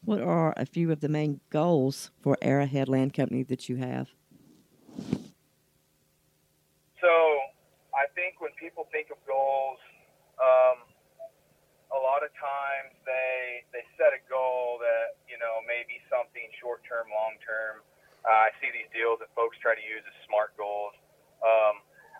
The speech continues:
Speaker 2: I've always been one of those folks, when we're gonna set a goal, it's gonna be a big goal. There's, there's really no need in setting a goal that, um, doesn't push us, um, to become better as a brokerage, to become better as a team, to become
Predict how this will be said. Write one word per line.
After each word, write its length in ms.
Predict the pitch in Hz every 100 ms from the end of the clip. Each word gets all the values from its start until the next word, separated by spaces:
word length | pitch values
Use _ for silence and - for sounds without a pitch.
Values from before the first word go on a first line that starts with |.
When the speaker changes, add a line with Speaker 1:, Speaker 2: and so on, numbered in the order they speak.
| -
Speaker 2:
I've 240 | - 120
always 380 | 117 123 135 143
been 160 | 135 127
one 160 | 123 123
of 80 |
those 140 | 120 113 -
folks, 240 | 120 117
when 80 | 113
we're 160 | 117 131
gonna 160 | 120 -
set 140 | 123
a 80 | 117
goal, 400 | 107 107 110 107
it's 180 | 110 113 -
gonna 240 | 123 117
be 240 | 117 113 110
a 80 | 107
big 160 | 107 110 -
goal. 400 | 104 95 95 _ - -
There's, 220 | 127 120 - -
there's 160 | 127 131
really 320 | 139 147 135
no 160 | 131 131
need 300 | 123 131 131 _
in 140 | 127 117 _
setting 240 | 143 135 123
a 100 | 117
goal 460 | 131 131 127 123 120
that, 160 | 110 - -
um, 400 | 120 117 107 - _ -
doesn't 320 | 131 131 135 -
push 160 | 143 127
us, 300 | 135 131 139 _ -
um, 300 | 131 123 117 - _ _ _ _ -
to 80 | 131
become 240 | - 147 -
better 480 | - 135 131 127 131 123
as 80 |
a 80 | 117
brokerage, 640 | 131 135 139 139 131 127 -
to 80 | -
become 160 | - 117
better 320 | 120 117 117
as 80 | 107
a 120 | -
team, 400 | - 139 131 123 -
to 80 | 110
become 240 | - 117